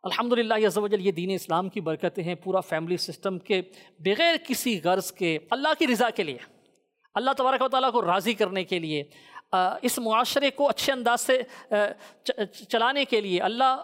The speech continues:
اور اس کے رسول عز و جل و صلی اللہ علیہ وسلم کی فرامین کی پیروی کے لیے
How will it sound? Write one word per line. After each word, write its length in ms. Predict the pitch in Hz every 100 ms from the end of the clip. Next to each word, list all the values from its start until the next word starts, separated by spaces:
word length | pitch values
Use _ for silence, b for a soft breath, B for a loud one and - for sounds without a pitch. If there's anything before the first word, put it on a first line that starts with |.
| -
اور 160 | 208 240
اس 160 | 226
کے 140 | - 208
رسول 340 | 190 247 226
عز 200 | 185 175
و 140 | 226 214
جل 180 | 226
و 60 | 220
صلی 180 | - 226
اللہ 160 | 220
علیہ 280 | 214 226 220
وسلم 300 | 214 226 220
کی 120 | 214
فرامین 440 | 226 208 180 214 233
کی 100 | 254
پیروی 380 | - 247 277 269
کے 180 | 254
لیے 220 | 226 196